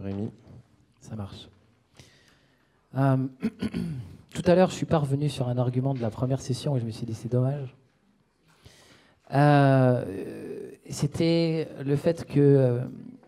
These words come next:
Speaker 2: la femme de Pilate a eu un rêve. Elle a eu un rêve.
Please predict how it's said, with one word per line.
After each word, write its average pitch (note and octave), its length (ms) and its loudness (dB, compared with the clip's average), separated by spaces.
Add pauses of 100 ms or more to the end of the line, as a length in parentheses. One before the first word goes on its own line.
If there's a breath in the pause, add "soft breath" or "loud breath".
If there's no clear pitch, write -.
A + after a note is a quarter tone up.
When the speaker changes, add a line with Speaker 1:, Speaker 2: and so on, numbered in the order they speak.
(500 loud breath)
Speaker 2:
la C3 100 -4
femme E3 220 -2
de C#3+ 80 0
Pilate D3+ 340 -2
a C3 60 4
eu B2+ 60 2
un B2 100 2
rêve. B2+ 300 -2 (1700 loud breath)
Elle C3 160 0
a - 20 6
eu D#3 40 6
un D#3+ 180 4
rêve. C3+ 460 2